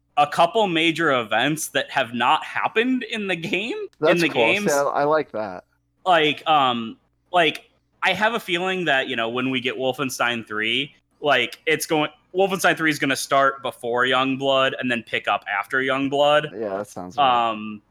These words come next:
Speaker 1: based off of, you know, some of that stuff. But, like, the opening cutscene is really good, but, like,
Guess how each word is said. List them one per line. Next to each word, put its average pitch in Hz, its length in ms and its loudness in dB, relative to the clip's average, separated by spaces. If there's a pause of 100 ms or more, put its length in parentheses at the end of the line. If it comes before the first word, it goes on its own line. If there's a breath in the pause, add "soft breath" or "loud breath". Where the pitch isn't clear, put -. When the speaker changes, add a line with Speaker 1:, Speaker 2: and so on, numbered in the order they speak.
Speaker 1:
based 131 300 -2
off 117 320 2
of, 107 300 -12 (320)
you 123 100 -6
know, 107 140 -2
some 113 240 -4
of 104 100 -12
that 107 240 -2
stuff. 156 420 0 (440 loud breath)
But, 143 260 2
like, 131 300 2 (180 soft breath)
the 208 200 0
opening 240 420 4
cutscene 180 400 0
is 139 160 0
really 127 300 0
good, 123 460 -2
but, 120 240 2
like, 110 240 0